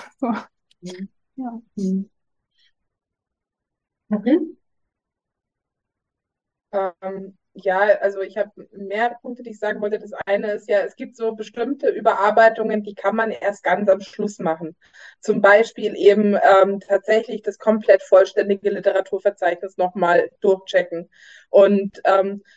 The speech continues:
Speaker 3: das sind Arbeiten, die einfach wirklich, wirklich ewig lange brauchen. Und wenn man jetzt überlegt, so eine Diss sind irgendwie fünf Jahre und die Quellen, die man vor fünf Jahren angegeben hat, hat man vielleicht noch ein bisschen anders angegeben als die, die man irgendwie heute angibt.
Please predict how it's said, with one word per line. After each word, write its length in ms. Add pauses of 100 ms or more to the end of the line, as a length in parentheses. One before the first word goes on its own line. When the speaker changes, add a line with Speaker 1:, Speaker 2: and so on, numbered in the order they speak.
(100)
Speaker 3:
das 220
sind 220
Arbeiten, 560
die 140
einfach 340
wirklich, 720
wirklich 540
ewig 380
lange 260
brauchen. 500 (480)
Und 160
wenn 140
man 100
jetzt 160
überlegt, 360
so 60
eine 120
Diss 340
sind 200
irgendwie 260
fünf 280
Jahre 460
und 140
die 80
Quellen, 400
die 120
man 340
vor 180
fünf 260
Jahren 240
angegeben 500
hat, 160
hat 160
man 120
vielleicht 380
noch 100
ein 40
bisschen 240
anders 260
angegeben 480
als 140
die, 120
die 120
man 140
irgendwie 300
heute 300
angibt. 320